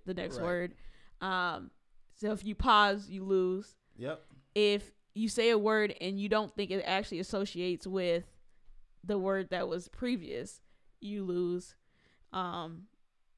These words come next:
Speaker 1: and yeah, that's pretty much it.
Speaker 2: Okay,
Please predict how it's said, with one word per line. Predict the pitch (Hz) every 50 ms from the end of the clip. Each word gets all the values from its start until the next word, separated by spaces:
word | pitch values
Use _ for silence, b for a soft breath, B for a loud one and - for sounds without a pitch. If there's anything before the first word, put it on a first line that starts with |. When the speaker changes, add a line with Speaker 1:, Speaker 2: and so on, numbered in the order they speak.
| - - -
Speaker 1:
and | 190 190 190 190 190 190 190 190 190 190 190 185 - _
yeah, | - 190 247 262
that's | 220 202 175 -
pretty | - 175 160
much | - 185 277
it. | 277 214 - - - - - - _ _ - - _ _ _ _ _ _ _ _ _ _ _ -
Speaker 2:
Okay, | 127 131 123 - 123 107